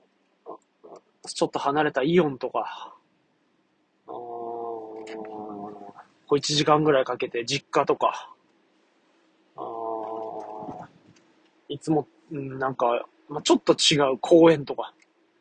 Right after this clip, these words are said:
あとはも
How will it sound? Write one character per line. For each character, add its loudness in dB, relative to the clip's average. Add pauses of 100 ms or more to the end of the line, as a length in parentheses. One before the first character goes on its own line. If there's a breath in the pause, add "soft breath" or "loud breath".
(1080)
あ -2
と 0
は -4 (180)
も -8